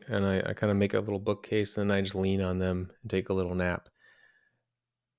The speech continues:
Uh, s-, might not be the actual case, but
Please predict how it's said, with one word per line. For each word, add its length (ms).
Uh, 180
s-, 240
might 240
not 200
be 140
the 140
actual 320
case, 260
but 220